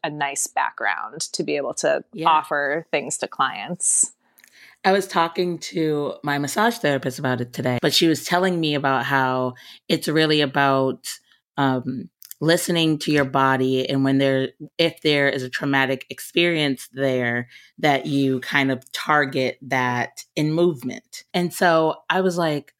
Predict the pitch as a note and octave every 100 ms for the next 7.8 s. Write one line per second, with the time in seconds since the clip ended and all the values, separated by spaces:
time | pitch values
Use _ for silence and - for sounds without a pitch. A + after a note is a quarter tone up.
0 | _ _ F#3+ F3+ F3 - A#3 - - _
1 | _ _ _ F3 F#3 F3+ D#3+ - G3+ G3
2 | D#3+ D3 D3 - D3+ C#3 C#3+ C#3 B2+ C#3+
3 | B2+ C#3 C3 B2+ C3+ B2+ A#2+ C3 C3+ B2
4 | C3 A2+ G#2+ - D3 - - _ - E3+
5 | E3+ E3+ E3 D#3+ D#3+ E3+ D#3+ D3+ E3 D#3
6 | - _ E3 D3+ C#3+ C3 - C#3 C3+ C#3
7 | C#3 B2+ C3 D3 C3 C3 C3